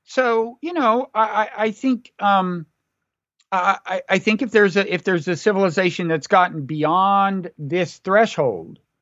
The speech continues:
that we are maybe stuck at, uh, and surmounted the challenge, uh, I would suspect that they're probably, um, you know, closer to moral enlightenment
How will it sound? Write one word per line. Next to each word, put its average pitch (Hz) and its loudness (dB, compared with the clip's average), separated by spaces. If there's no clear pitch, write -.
that 135 2
we 160 4
are 160 4
maybe 156 0
stuck 247 0
at, 107 -4
uh, 151 2
and 165 -2
surmounted 175 2
the 151 -4
challenge, 156 -4
uh, 143 4
I 285 0
would 370 -4
suspect 151 -2
that 175 0
they're 180 -2
probably, 175 2
um, 139 2
you 320 -2
know, 226 4
closer 254 2
to 226 2
moral 196 2
enlightenment 165 -2